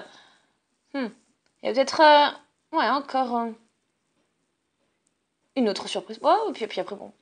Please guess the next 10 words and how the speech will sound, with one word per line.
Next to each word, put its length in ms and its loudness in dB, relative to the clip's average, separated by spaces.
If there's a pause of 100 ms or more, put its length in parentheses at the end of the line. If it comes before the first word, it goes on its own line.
c'est, 200 -10
c'est, 300 -10
c'est 120 -6
super 280 -4
chic, 220 -10
ces 80 -6
nouveaux 180 0
réaménagements. 760 -2 (400)
J'aime 240 -6
bien. 320 -6